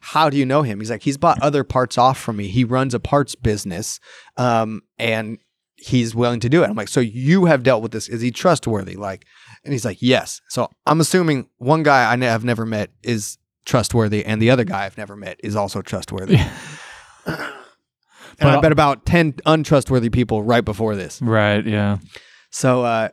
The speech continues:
Speaker 1: I, I, I'm like, "You know, at this point, I don't got nothing. I got no options." So I
Speaker 2: Yeah.
Speaker 1: sent him two hundred bucks, and I'm like, "I, if I send you this, I want a screenshot every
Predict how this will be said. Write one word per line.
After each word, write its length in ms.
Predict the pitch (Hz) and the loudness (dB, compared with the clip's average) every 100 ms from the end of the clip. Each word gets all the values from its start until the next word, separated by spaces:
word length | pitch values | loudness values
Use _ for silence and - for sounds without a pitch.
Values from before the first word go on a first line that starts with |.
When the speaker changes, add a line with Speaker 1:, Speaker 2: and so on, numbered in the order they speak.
| _ - | _ -2
Speaker 1:
I, 140 | 120 | 0
I, 160 | - 123 | 2 0
I'm 100 | 123 | 0
like, 180 | 123 117 | -2 -2
"You 40 | 135 | 0
know, 100 | 139 | 0
at 80 | 131 | 0
this 120 | 143 | -2
point, 320 | - 165 160 | -2 -2 -4
I 80 | 113 | -8
don't 100 | 117 | -6
got 220 | 120 107 _ - | -8 -8 _ -12
nothing. 400 | 120 110 117 - | -10 -8 -10 -8
I 120 | 120 | -6
got 180 | 120 101 _ _ _ 131 | -6 -8 _ _ _ -2
no 200 | 135 120 | 2 2
options." 400 | 110 - 92 - | 0 -4 -14 -6
So 140 | 117 | 0
I 140 | 123 | 4
Speaker 2:
Yeah. 40 | 143 | 4
Speaker 1:
sent 240 | 143 143 | 4 0
him 100 | 127 | 0
two 140 | - 139 | -2 -2
hundred 160 | 127 | -2
bucks, 340 | 113 131 143 107 | 0 2 0 -4
and 140 | 117 | -6
I'm 80 | 117 | -4
like, 200 | 113 - | -4 -2
"I, 160 | - 120 _ - | -2 -2 _ -8
if 140 | 123 123 | -4 -2
I 80 | |
send 240 | 113 175 180 | 0 0 2
you 60 | |
this, 160 | 156 143 | 0 2
I 60 | 127 | 2
want 160 | 151 139 | 2 0
a 40 | |
screenshot 540 | - - 139 131 120 110 | -4 -6 -6 -2 -4 -2
every 160 | 117 | -4